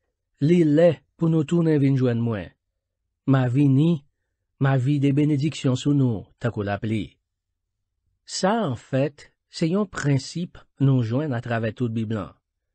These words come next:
Se egzakteman sa Apot Pòl t'ap di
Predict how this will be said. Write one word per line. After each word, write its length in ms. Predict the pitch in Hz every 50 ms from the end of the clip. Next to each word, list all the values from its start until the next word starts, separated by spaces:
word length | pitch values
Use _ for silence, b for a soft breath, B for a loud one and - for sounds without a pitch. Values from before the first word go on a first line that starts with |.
| _ _ _ _ _ _ _ _ _ _
Se 300 | _ - - - 165 160 160
egzakteman 1040 | 143 127 120 120 160 160 156 - _ - 190 185 180 160 143 143 147 143 139 139 - _
sa 480 | _ - - - 156 131 131 131 135 - -
Apot 300 | 139 131 - 147 139 131 -
Pòl 260 | - 165 160 165 156 143
t'ap 160 | - 139 127
di 160 | 127 127 139